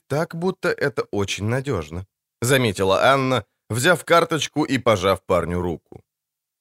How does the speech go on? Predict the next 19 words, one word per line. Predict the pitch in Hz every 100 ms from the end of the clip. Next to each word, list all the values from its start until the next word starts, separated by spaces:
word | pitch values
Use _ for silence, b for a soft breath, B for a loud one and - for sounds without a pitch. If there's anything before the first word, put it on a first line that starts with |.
| -
"Принц | 214 185 160
Томас | - 185 185 180
военный | 185 175 175 180
корабль, | 185 185 180 160
мэм. | 143 95 - _ _ 214
Надёжнее | 226 269 269 220 226 208
места | 208 202 190
не | 185
найдёшь | 175 160 156 175 147
во | 139
всей | - 170 156
Солнечной | 139 143 143 117 120 110
системе". | - 104 - 87 98 80 - _ _ _ _ _ _ _ _ _ _ _ _ _ _ _ _ _ _ _ _ _ _
Её | 87 104 135 180
покои | 190 175 180 196 180
были | 160 170
шириной | 156 147 147 143 156 147
три | 127 123
метра | 127 139 151 139 117